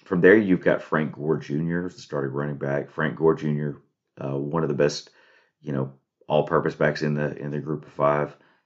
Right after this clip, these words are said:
Uh, Frank is somebody that you'll see rushing the ball, receiving from the backfield, as well as under,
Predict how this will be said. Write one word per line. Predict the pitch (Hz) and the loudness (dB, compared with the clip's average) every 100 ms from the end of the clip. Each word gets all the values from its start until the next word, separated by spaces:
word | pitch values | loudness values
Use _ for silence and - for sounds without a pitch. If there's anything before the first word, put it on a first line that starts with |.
| - | -14
Uh, | 67 67 | -10 -6
Frank | - 82 80 | 2 2 2
is | 78 | -2
somebody | 82 78 78 | 0 4 4
that | 76 73 | 2 -2
you'll | 80 | -4
see | - 80 78 78 - _ _ - | 0 0 2 0 -4 _ _ -2
rushing | 82 92 - 92 | 6 6 6 2
the | 87 | 4
ball, | 90 87 85 82 - _ _ | 6 8 8 6 -4 _ _
receiving | 82 80 92 92 85 | -6 2 4 6 2
from | 85 80 | 0 -2
the | |
backfield, | 78 80 78 82 80 | 4 4 4 2 2
as | 76 | 0
well | 78 87 87 - | 4 6 6 4
as | 78 78 76 76 _ - _ - | 0 0 -2 -6 _ -20 _ 2
under, | 110 | 4